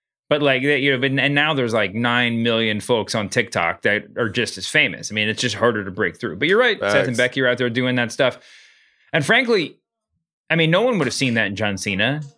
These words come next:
Speaker 1: I mean, that's
Speaker 2: Yeah.
Speaker 1: who, you know, they looked at him as the prototype in O V W, and they're like, "We don't, I don't know what we're gonna do with this dude," until he started rapping on a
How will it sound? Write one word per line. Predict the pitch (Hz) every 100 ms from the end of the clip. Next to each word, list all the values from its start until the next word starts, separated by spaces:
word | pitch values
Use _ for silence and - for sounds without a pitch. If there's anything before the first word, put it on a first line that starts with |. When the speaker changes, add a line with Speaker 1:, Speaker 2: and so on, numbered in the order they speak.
| _ -
Speaker 1:
I | -
mean, | 135 143
that's | 151 113
Speaker 2:
Yeah. | 147 147
Speaker 1:
who, |
you | 147 151
know, | 147
they | 160
looked | 156 160 175
at | 151
him | 156
as | 147
the | 127
prototype | - 156 151 147 147
in | 139
O | 143
V | 131
W, | 123 151 156 123
and | 131
they're | 131
like, | 127 120
"We | 139
don't, | 135 -
I | 135 135
don't | 139
know | 139
what | 135
we're | 127
gonna | 123
do | 104 151
with | 202
this | 110 92
dude," | 101 107 127
until | 117 135
he | 120
started | 139 123
rapping | 104 110 139 143 123
on | 117
a | 104 95